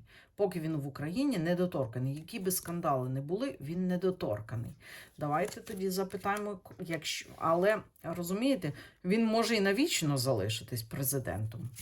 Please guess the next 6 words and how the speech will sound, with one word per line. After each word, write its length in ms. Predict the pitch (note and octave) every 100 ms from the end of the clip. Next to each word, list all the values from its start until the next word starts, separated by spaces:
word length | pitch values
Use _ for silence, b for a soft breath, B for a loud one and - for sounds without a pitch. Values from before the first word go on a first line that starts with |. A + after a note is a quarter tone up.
| -
Боже 260 | C3+ C3 B2
борони, 360 | C3 B2+ B2 A2 - - -
як 160 | -
ви 60 | G#2+
кажете. 500 | - G#2+ G2+ A2 - B B B B B B B B B - - - -
Так. 440 | - C3+ A2+ -